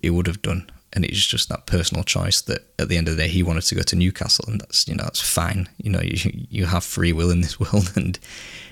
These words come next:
he, he wanted, it's like, the, I don't know who, what player said it, maybe Francesco Totti, maybe Shearer himself, to win one trophy with the hometown club, the club that you actually love, is worth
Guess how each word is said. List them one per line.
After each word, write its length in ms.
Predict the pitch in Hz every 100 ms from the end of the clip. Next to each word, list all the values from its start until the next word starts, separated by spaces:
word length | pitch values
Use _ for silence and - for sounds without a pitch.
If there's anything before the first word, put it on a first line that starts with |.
| -
he, 300 | - 95 -
he 100 | 95
wanted, 300 | 92 87 57 - _ - - _ -
it's 240 | - 120
like, 440 | 110 101 - - - -
the, 220 | - - - -
I 60 | 85
don't 180 | 65 65
know 120 | 87
who, 400 | - 85 82 87 - -
what 180 | -
player 340 | - 87 82 78
said 300 | - - 90
it, 220 | - -
maybe 260 | 90 85 -
Francesco 540 | 85 85 - - -
Totti, 280 | - - 92
maybe 360 | 92 - - - -
Shearer 320 | - - 85
himself, 400 | 85 87 - -
to 100 | -
win 220 | 95 95 90
one 220 | 87 85
trophy 400 | - 85 - 87
with 280 | 82 80 - - - -
the 80 | 95
hometown 440 | 87 80 - -
club, 220 | - 82 82
the 80 |
club 240 | - - -
that 100 | -
you 80 | 73
actually 300 | - 82 82
love, 220 | 80 87
is 100 | 110
worth 380 | 60 55 -